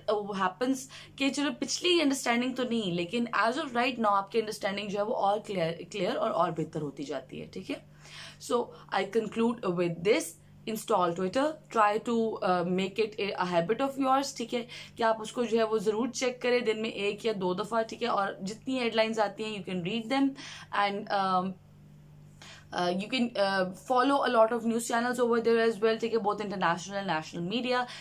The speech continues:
They, Twitter ca-, is, uh, the one thing that can actually help you gain,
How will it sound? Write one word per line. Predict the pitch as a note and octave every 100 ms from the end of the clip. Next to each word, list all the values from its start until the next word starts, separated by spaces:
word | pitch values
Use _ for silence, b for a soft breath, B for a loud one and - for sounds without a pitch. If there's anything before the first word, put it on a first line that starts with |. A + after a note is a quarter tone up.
| B
They, | G3+ A#3+ - - - - -
Twitter | C4+ - E4+ F4 E4+ B B -
ca-, | - -
is, | A#3 A#3+ - G3
uh, | A3 G3
the | G#3
one | F#3+ G#3+ C4
thing | D4+ C#4
that | A#3+ A#3+
can | B3
actually | G#3 A3 - C4 B3
help | G#3 A3 -
you | A#3+
gain, | F#3+ G#3 A3